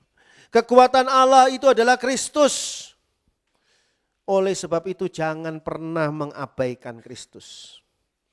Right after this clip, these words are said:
Dan jangan pernah meninggalkan Kristus dengan alasan apapun juga. Itu kekuatan Allah. Apa yang paling berharga dalam hidup saudara?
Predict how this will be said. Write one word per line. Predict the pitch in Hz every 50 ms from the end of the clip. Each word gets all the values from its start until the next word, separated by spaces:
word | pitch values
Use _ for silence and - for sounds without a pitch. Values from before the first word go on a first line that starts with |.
| _ _ _ _ _ _ _ _ _ _ _ _ _ _ _ -
Dan | 226 233 190
jangan | 226 226 233 247 254 254 240
pernah | 262 247 240 247 254 247 247
meninggalkan | 240 240 240 240 226 208 202 208 220 220 220 226 220
Kristus | 214 214 220 220 - - - 240 226 - - - - - - - _ _ _ _ _ _ _ _ _ -
dengan | 196 190 196 202 196 202 - -
alasan | 185 196 196 196 190 175 - - 208 196 190 - _ -
apapun | 214 240 240 247 247 247 240 - - 247 233 233 240 - _ _ _ _ _ - - - - 233
juga. | - 180 180 - - 156 - - _ _ _ _ _ _ _ _ _ _ _ _ _ _ _ _ _ _ _ _ _ _ _ _ _ _ _ _
Itu | 190 - - 170
kekuatan | - 151 - - 151 135 127 - 127 117 117 113
Allah. | 113 98 _ 110 113 _ _ _ _ _ _ _ _ _ _ _ _ _ _ _ _ _ _ _ _ _ _ _ _ _ _ _ _ _ _ _ _ _ _ _ _ _ _ _ _ _
Apa | 175 165 - 165 147
yang | 139
paling | 135 143 143 143 139
berharga | 139 127 104 - 127 135 123 - - 139 127
dalam | 127 123 127 117
hidup | 120 127 - 120
saudara? | - - 120 110 113 110 104 107 113 110